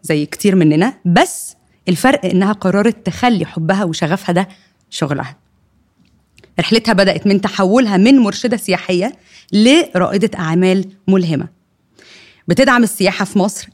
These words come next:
من خلال مبادرتها Walk Like an Egyptian، وهنخش معاها في ده دلوقتي. كون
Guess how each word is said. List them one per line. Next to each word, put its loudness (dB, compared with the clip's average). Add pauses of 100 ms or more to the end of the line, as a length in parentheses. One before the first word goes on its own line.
من 4
خلال 0
مبادرتها 0
Walk -6
Like -4
an -12
Egyptian، 0 (1200)
وهنخش 0
معاها -2
في -6
ده 0
دلوقتي. 0 (520)
كون 4